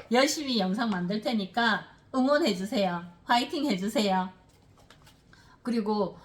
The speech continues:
어, 제 영상 보면서 끝까지, 어, 미용장 포기하지 마시고 미용장 열심히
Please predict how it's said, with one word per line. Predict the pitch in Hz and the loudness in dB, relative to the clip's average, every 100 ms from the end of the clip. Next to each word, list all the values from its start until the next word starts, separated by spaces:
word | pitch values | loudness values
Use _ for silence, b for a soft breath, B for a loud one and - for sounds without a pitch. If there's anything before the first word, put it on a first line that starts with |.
| B | B
어, | - 202 202 196 190 - | -2 0 2 2 0 -2
제 | - 254 | 0 2
영상 | 220 233 233 | 2 0 0
보면서 | 226 233 240 247 190 190 175 175 | 0 0 0 2 4 4 2 -6
끝까지, | 302 - 294 277 262 220 226 262 - - _ _ - _ - | -14 -2 2 2 0 -4 -4 -6 -16 -20 _ _ -20 _ -6
어, | 196 190 | 0 0
미용장 | 185 202 220 226 220 220 | 2 2 4 2 0 0
포기하지 | 240 214 233 254 247 226 226 | 0 0 -2 -2 -4 -2 -2
마시고 | 175 180 214 202 240 262 285 - B B - | -2 -2 -4 -4 0 0 -2 -6 B B -2
미용장 | 202 214 208 226 220 | 2 2 2 0 2
열심히 | 202 220 - 269 220 185 196 190 165 - | 2 0 -2 -2 0 0 0 -2 -4 -10